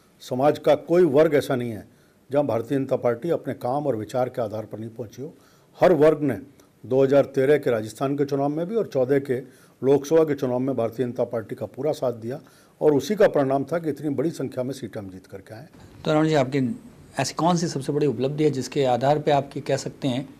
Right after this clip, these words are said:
Speaker 2: कि ये मुद्दा चुनावी मुद्दा बनाकर हम वापस उतरेंगे और जो तमाम जो वर्ग हैं जो इससे प्र-, प्रभावित हैं या जो जिनको लाभ मिला है, वो पार्टी के साथ जुड़ेंगे?
Speaker 1: देखिए कि एक मुद्दा नहीं है ऐसा और कोई एक मुद्दा संपूर्ण राजस्थान को प्रभावित भी नहीं करता।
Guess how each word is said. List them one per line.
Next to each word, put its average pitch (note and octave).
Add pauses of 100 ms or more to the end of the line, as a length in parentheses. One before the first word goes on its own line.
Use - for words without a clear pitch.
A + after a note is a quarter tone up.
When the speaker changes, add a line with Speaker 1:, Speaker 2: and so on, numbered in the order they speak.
(400)
Speaker 2:
कि F3+
ये F#3+
मुद्दा C3
चुनावी C#3+
मुद्दा B2
बनाकर B2
हम B2
वापस A2
उतरेंगे A#2+
और C#3
जो B2+ (340)
तमाम C#3
जो C#3
वर्ग B2
हैं B2+
जो B2
इससे A#2
प्र-, A#2
प्रभावित B2
हैं D3
या C#3 (640)
जो B2
जिनको B2
लाभ B2+
मिला A#2
है, G2 (520)
वो C3
पार्टी A2+
के A#2
साथ A2+
जुड़ेंगे? -
Speaker 1:
देखिए F#3+
कि F#3
एक F3+ (160)
मुद्दा C#3
नहीं B2
है A2
ऐसा - (200)
और C#3
कोई E3+
एक F3+
मुद्दा D3+
संपूर्ण E3
राजस्थान C3+
को D3
प्रभावित A2
भी G2
नहीं F2
करता। -